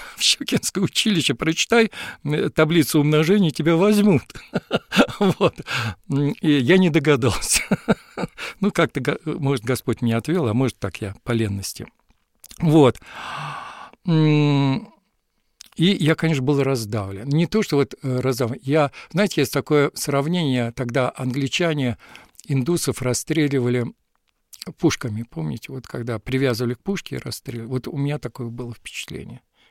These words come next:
как, что меня вот так расстреляли. То есть я был никакой. Я, э, пришёл, а ребята подошли ко мне, это студенты, говорят: «Да чего он тебе привязался, чего он?»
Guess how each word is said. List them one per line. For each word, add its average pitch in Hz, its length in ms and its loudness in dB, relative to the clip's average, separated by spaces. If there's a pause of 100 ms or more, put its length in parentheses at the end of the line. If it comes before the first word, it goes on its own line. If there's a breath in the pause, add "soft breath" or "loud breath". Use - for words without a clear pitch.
как, - 220 -12
что - 160 -8
меня 117 180 -2
вот 117 140 -6 (100)
так - 260 -12
расстреляли. - 680 -18 (680 loud breath)
То 143 120 4
есть 139 220 4
я 175 200 4
был 160 200 2
никакой. 123 840 -2 (260)
Я, 139 380 -2
э, 143 280 -4
пришёл, 156 480 0 (260 loud breath)
а 202 220 4
ребята 214 340 4
подошли 196 420 2
ко 160 160 0
мне, 131 360 2
это 135 380 -6
студенты, 131 580 -2
говорят: 127 240 -4
«Да - 80 -10
чего 160 340 0 (300)
он 180 180 0
тебе 165 280 -4 (280)
привязался, 143 720 -2
чего 143 240 -2
он?» 156 140 0